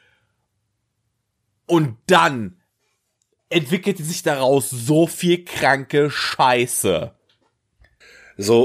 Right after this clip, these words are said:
Speaker 2: und, äh, um, um dann vielleicht zu, zur nächsten Person zu kommen, die eine größere Rolle spielt, äh, Joes, ähm, Tierpark läuft aufgrund seiner eigenen unternehmerischen Unfähigkeit jetzt, äh, trotzdem nicht so berauschend und auch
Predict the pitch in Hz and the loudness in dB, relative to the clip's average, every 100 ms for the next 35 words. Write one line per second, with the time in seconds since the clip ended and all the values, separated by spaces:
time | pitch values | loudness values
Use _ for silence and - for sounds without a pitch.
0 | 107 113 107 127 113 117 127 131 131 117 | 2 -2 -2 0 0 0 0 2 0 0
1 | 113 113 - 117 113 - 110 110 - 107 | -2 -2 -2 -2 -2 -2 -6 -4 -4 0
2 | 110 139 - 139 135 117 - 131 123 131 | 0 0 -2 -6 -6 -6 -2 0 2 2
3 | 135 120 123 120 117 117 117 117 107 120 | 0 0 0 0 0 0 0 -4 0 0
4 | 127 113 110 117 - 117 117 117 - 113 | 0 0 0 0 0 2 2 0 -8 -10
5 | 117 123 - 113 123 - - - _ - | -10 -10 0 2 2 0 -10 -18 _ -4
6 | 123 117 113 113 110 104 - - - _ | 0 2 2 2 -2 -8 -16 -20 -20 _
7 | - - 127 120 117 110 107 - 107 107 | -20 0 0 2 4 4 2 -6 0 2
8 | 110 - 107 - 110 104 - 101 101 110 | 2 0 -6 -2 -2 0 0 2 2 2
9 | 110 107 110 104 104 104 98 104 117 110 | 0 -2 -2 -2 0 0 -2 -2 -2 0
10 | 107 - 104 101 101 - - - _ - | 0 0 0 2 0 -4 -10 -16 _ -20
11 | - - - - - 135 - 127 113 123 | -16 -14 -14 -16 -8 -4 -2 -2 -2 0
12 | 170 214 170 170 165 165 175 - _ _ | 2 4 4 4 2 0 -4 -6 _ _
13 | _ 117 120 | _ -2 0